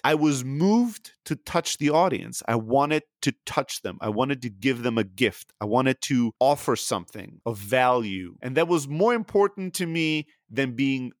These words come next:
perfect. And people could feel it, and it made a difference.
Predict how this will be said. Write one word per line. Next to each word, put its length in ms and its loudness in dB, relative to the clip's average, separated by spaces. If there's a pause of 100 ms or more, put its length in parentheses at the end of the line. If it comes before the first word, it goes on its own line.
(120)
perfect. 680 -2 (300)
And 140 -10
people 240 -6
could 200 -4
feel 300 -2
it, 140 -4 (260)
and 180 0
it 200 -4
made 200 0
a 60 -2
difference. 420 -6